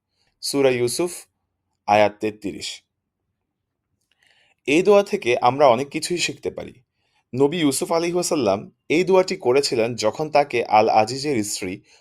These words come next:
অবৈধ সম্পর্কের দিকে আহ্বান জানায়। রাসূলুল্লাহ সাল্লাল্লাহু আলাইহি ওয়াসাল্লাম বলেছেন,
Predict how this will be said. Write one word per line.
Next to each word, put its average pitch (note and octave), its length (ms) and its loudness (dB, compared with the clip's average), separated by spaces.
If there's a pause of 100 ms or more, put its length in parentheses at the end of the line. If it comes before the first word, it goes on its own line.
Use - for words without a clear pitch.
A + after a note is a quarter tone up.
(120)
অবৈধ D3 340 2
সম্পর্কের D3+ 640 -4
দিকে C#3 180 -2
আহ্বান G2 340 0
জানায়। D#2 300 -12 (800)
রাসূলুল্লাহ F3+ 520 2
সাল্লাল্লাহু B2+ 480 2
আলাইহি D#3 160 -4
ওয়াসাল্লাম D#3 360 -2
বলেছেন, G#2+ 520 0